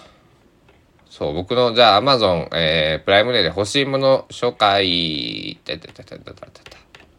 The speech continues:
ということで、えーっとね、えー、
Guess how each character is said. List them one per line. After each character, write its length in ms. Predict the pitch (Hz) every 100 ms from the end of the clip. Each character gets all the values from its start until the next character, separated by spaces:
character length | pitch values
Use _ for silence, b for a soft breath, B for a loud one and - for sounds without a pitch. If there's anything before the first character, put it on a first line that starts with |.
| -
と 160 | - - _ b b b b b b -
い 60 | -
う 220 | - - -
こ 100 | - -
と 180 | - - _ -
で、 260 | 50 50 - - B B B B B B -
え 220 | 101 95
ー 20 | 107
っ 20 |
と 120 | 101
ね、 360 | 95 98 71 - _ _ _ _ _ _ _ _ _ b b b _ _ _ _ _ _ _ B B B B _ - - - - - - _ _ _ _ - _ -
え 40 |
ー、 1040 | - - 494 - - - - - - -